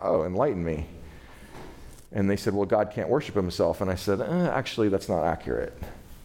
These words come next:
Jesus prays to the Father." The, the, the, the Trinitarian theology produces a God that has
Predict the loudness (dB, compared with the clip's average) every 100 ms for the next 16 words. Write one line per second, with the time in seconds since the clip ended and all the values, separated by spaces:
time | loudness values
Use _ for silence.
0 | -20 -8 0 2 2 -2 2 2 2 0
1 | 0 2 0 -2 -6 -8 -10 -16 -18 -18
2 | -20 -20 -20 -20 -20 -20 -20 -20 -20 -20
3 | -10 0 0 0 -10 -14 -8 2 2 2
4 | 0 0 0 -2 -2 -2 2 2 4 4
5 | 4 2 2 4 4 4 2 0 2 0
6 | -4 -10 -16 -16 -16 -2 0 4 4 4
7 | 0 0 -2 0 4 4 4 2 0 2
8 | 4 4 0 -8